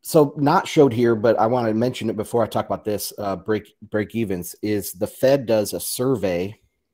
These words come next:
of inflation expectations. And that's what he talks about a lot here, Powell, in this, in this, uh, press conference, in, uh, the Fed's inflation expectations. And, um, again, that's a survey, and it's showing over eight percent. All right.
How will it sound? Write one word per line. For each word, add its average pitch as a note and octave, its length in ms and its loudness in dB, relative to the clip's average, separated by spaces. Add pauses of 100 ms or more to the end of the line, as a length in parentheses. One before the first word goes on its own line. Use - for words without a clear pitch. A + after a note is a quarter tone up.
(260)
of G2+ 300 -4
inflation A2 460 -6
expectations. - 800 -6
And F#2 80 -4
that's A2+ 180 -4
what G2+ 100 -4
he G#2+ 80 -8
talks A2+ 360 -4
about F#2 200 -4
a F#2 40 -4
lot G2 300 -4
here, D#2+ 140 -10
Powell, F2+ 380 -4
in F2 180 -10
this, E2+ 240 -12
in E2+ 240 -12
this, D#2+ 220 -12
uh, E2 120 -8
press - 280 -6
conference, D#2+ 420 -12 (340)
in, G2 220 -4
uh, F#2+ 160 -2
the E2+ 120 -6
Fed's G#2 440 0 (280)
inflation G2+ 500 -4
expectations. F#2 840 -6 (500)
And, G#2 360 -4
um, F#2+ 340 -4 (200)
again, G#2 260 -2
that's G2+ 180 -6
a G2 60 -10
survey, A#2 460 0
and G2+ 100 -4
it's F#2+ 100 -8
showing A2+ 400 -4
over A2 300 0
eight A2+ 180 -4
percent. - 360 -10 (840)
All F2 100 -8
right. F#2 200 -4